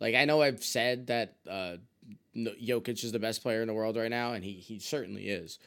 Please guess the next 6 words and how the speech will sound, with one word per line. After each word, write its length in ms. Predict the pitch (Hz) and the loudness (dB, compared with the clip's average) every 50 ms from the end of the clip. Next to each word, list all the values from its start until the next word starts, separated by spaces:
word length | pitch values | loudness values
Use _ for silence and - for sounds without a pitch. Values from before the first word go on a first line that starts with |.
| - _ _ _ - _ _ 101 | -20 _ _ _ -20 _ _ -4
Um, 400 | 98 101 95 87 85 85 82 80 - _ _ _ _ - | -2 0 0 -2 -2 -6 -10 -14 -18 _ _ _ _ -8
Luka's 460 | 98 107 131 131 - 151 139 123 107 104 | -2 -2 0 0 2 2 0 0 -2 -4
maybe 400 | 101 92 90 95 98 107 107 95 | -6 -6 -6 -6 -4 -4 -4 -4
fourth, 640 | - - - 87 87 110 156 220 233 - - - - _ _ _ _ _ _ _ _ _ _ _ 233 226 _ _ _ _ _ _ _ _ _ _ _ _ _ _ _ - | -6 -8 -8 -4 -2 0 0 0 -2 -4 -10 -18 -20 _ _ _ _ _ _ _ _ _ _ _ _ _ _ _ _ _ _ _ _ _ _ _ _ _ _ _ _ -6
right? 220 | 90 113 131 120 | -2 0 0 2
It, 180 | 113 113 107 | 2 2 2